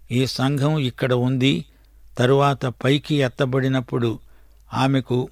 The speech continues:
గొర్రెపిల్ల అయిన యేసుక్రీస్తుతో వివాహం జరుగుతుంది. పెండ్లి పరలోకంలో జరుగుతుంది. ఎఫెసీ పత్రిక ఐదో అధ్యాయంలో పౌలు పెళ్లి ప్రసంగానికి ముందు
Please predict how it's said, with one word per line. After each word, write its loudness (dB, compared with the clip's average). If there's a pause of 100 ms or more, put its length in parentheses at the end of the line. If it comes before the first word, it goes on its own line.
గొర్రెపిల్ల 4
అయిన 2
యేసుక్రీస్తుతో 0
వివాహం 2
జరుగుతుంది. -2 (800)
పెండ్లి 2
పరలోకంలో 2
జరుగుతుంది. -2 (800)
ఎఫెసీ 2
పత్రిక 0
ఐదో 4
అధ్యాయంలో 0 (580)
పౌలు 2
పెళ్లి 0
ప్రసంగానికి 2
ముందు 0